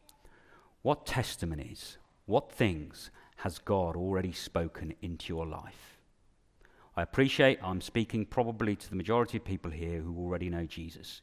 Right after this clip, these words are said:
If you don't know Jesus, then probably now is a good time to do something about it. What testimony, what has God already spoken into your life? Because God wants to build an everlasting heritage upon it.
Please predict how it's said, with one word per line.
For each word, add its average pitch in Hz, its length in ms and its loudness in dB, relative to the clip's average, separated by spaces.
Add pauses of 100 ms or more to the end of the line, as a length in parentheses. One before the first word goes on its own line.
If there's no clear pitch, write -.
If - 100 -16
you 92 60 -4
don't 110 160 2
know 107 120 0
Jesus, 98 520 -4 (500)
then 95 100 -4
probably 98 520 0
now 92 240 4
is 87 100 -4
a 90 40 -2
good 85 180 -6
time 90 200 -2
to - 80 -12
do 85 120 -6
something 80 340 -8
about 78 360 -8
it. 82 120 -12 (840)
What 160 260 12
testimony, 85 580 2
what 123 320 8
has 170 200 4
God 95 360 6
already 95 340 2
spoken 104 460 2
into 90 300 -2
your 85 140 -4
life? 82 540 -10 (300)
Because - 360 2 (140)
God 131 520 8 (300)
wants 104 280 0
to 98 100 2
build 101 520 8 (160)
an 95 160 -4 (160)
everlasting 123 920 6
heritage 92 800 -2
upon - 380 -6
it. 82 180 -10